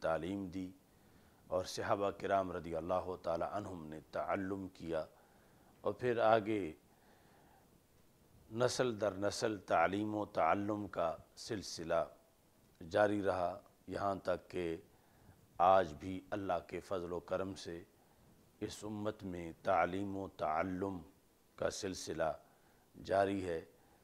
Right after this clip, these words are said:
और उलमा, मुदर्रिसीन, मुअल्लिमीन इस फरीज़ा को अदा करते हुए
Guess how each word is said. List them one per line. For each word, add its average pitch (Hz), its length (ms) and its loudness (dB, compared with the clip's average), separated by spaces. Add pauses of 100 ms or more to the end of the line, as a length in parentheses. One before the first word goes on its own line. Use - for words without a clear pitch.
(480)
और 85 560 4 (220)
उलमा, 85 800 2 (540)
मुदर्रिसीन, 87 1080 -4 (960)
मुअल्लिमीन 90 1040 0 (1120)
इस 117 200 -6
फरीज़ा 104 520 0
को 85 380 -6 (380)
अदा 101 260 2 (100)
करते 82 320 -4
हुए 85 440 -6